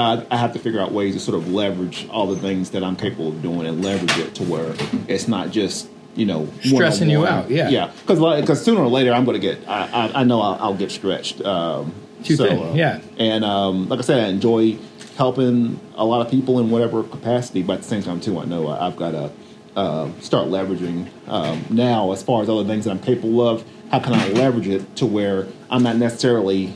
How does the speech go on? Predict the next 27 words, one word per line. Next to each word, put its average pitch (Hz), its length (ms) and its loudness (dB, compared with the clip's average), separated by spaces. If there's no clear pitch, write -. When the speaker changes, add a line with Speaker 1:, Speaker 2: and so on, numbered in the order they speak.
Speaker 1:
um, 95 440 0
switching, 120 640 2
you 139 80 4
know, 101 240 2
my, 107 420 2
my 120 160 2
time 123 400 0
for 101 120 -2
money? 95 520 0
I'm 107 200 -2
switching 110 560 0
my 101 280 -2
value 87 680 -2
for, 85 420 -2
for 95 100 -6
money. 80 400 -4
And, 98 140 0
Speaker 2:
Absolutely. 117 380 0
Speaker 1:
and 117 100 2
if 120 120 0
it's - 160 -2
just 120 240 0
twenty 120 280 2
minutes 101 540 -2
of 98 100 0
my 107 200 0
time 101 460 -2